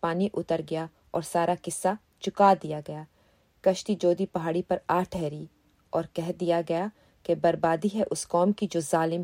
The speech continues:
ہو۔" اور نوح نے اپنے پروردگار کو پکارا اور کہا کہ، "اے میرے پروردگار، میرا بیٹا میرے گھر ہی کا ایک فرد ہے، اور بے شک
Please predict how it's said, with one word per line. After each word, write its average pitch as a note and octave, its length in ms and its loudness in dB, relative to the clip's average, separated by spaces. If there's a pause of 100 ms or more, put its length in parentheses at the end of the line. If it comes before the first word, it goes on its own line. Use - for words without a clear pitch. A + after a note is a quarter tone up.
ہو۔" - 100 -12 (920)
اور G3+ 200 0
نوح F3+ 340 -2
نے F#3+ 180 -2 (140)
اپنے F3+ 240 -6
پروردگار F3 720 -2
کو - 100 -6
پکارا D#3+ 500 -4 (360)
اور F3 220 2
کہا E3+ 340 0 (540)
کہ، - 180 -4
"اے A#3 180 0
میرے A3 220 0
پروردگار، D#3+ 640 -6 (220)
میرا E3+ 220 2
بیٹا E3+ 320 -2
میرے F#3 200 2 (100)
گھر D#3+ 80 -8 (100)
ہی G#3 100 2
کا - 200 0
ایک E3+ 200 -4
فرد D#3 320 -8
ہے، D#3 120 -10 (460)
اور D#3+ 140 -6
بے E3 260 -4
شک - 380 -6